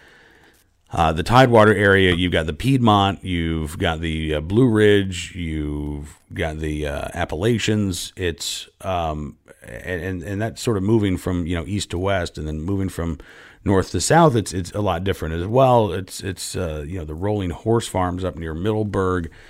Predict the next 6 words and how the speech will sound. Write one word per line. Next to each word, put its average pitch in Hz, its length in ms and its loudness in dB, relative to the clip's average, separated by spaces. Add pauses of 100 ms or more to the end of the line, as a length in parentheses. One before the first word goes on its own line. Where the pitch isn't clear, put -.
(300)
Uh, 69 540 -2
and 78 440 -2
then 87 140 -2
you 82 140 0
get 80 180 0
into, 82 800 0